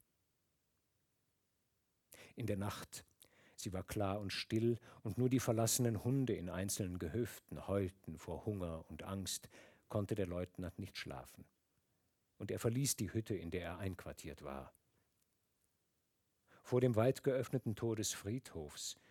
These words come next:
hingen drei Leichen, in der Mitte ein bärtiger Priester, zu beiden Seiten zwei junge Bauern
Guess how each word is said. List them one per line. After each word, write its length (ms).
hingen 400
drei 320
Leichen, 600
in 80
der 100
Mitte 420
ein 180
bärtiger 500
Priester, 560
zu 160
beiden 320
Seiten 460
zwei 260
junge 300
Bauern 560